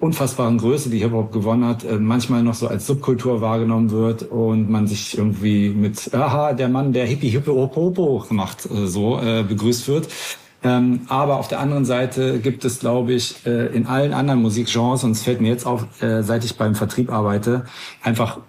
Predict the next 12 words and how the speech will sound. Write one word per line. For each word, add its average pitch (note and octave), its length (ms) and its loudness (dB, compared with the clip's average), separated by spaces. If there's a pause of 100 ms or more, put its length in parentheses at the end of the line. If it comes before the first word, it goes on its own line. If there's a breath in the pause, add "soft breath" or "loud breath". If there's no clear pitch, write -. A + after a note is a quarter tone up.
(160)
überhaupt A#2 400 0
gar B2 80 0
keine G#2+ 220 0
Möglichkeit G2+ 520 0
mehr, F#2+ 160 2
sich F2+ 200 -2
öffentlich G2+ 400 0
auszudrücken G2 640 2
und G2+ 180 2
auszutauschen G2+ 760 0
und G2+ 280 2
irgendwie, G2+ 540 2